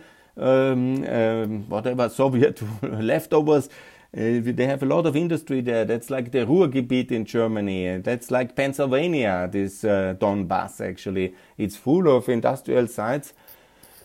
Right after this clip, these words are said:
And that's, of course, you know, they were running Ukraine in these years and before as well, very influential because they had a lot of money because they stole all these industrial assets, um, from the Soviet Union inheritance, yeah.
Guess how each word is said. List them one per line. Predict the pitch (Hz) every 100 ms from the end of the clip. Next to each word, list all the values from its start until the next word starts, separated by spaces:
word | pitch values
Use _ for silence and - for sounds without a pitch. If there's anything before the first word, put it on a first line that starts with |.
| _ _ -
And | 143 131 117
that's, | 117 120 120 120
of | 117
course, | - 113 113 -
you | 117
know, | 123
they | 123 127
were | 135 131
running | 143 196 196 165
Ukraine | 151 135 135 135 120
in | 110
these | 120 107
years | 104 101 110
and | 101
before | 117 - 131 139
as | 107
well, | 131 156
very | 156 143
influential | 139 127 127 110 117 113
because | 113 127
they | 135
had | 131
a | 135
lot | 135 139
of | 127
money | 123 147
because | 139 131 139 135
they | 139
stole | 135 131 147 143
all | 147
these | 143 143 147
industrial | 139 139 139 151 131
assets, | 139 147 143 -
um, | 139 131 131 127
from | 127 135
the | 135
Soviet | 139 139 131
Union | 139 165 160 123
inheritance, | 113 104 98 101 90 85 -
yeah. | 92